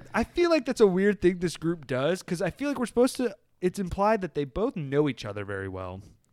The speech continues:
Or they all know each other very well. But then they're, like, ragging on each other for knowing what they know.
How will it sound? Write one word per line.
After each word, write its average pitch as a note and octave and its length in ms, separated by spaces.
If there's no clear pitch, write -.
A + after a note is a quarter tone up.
Or E3 100
they E3 120
all D#3+ 160
know D#3+ 160
each D#3+ 120
other B2 140
very A2 180
well. A#2 220
But F#3+ 160
then G#3+ 140
they're, A3 140
like, G3+ 160
ragging G3+ 460
on E3+ 140
each C3+ 160
other D3 240
for - 500
knowing E3+ 500
what D#3+ 160
they D3+ 240
know. C3+ 800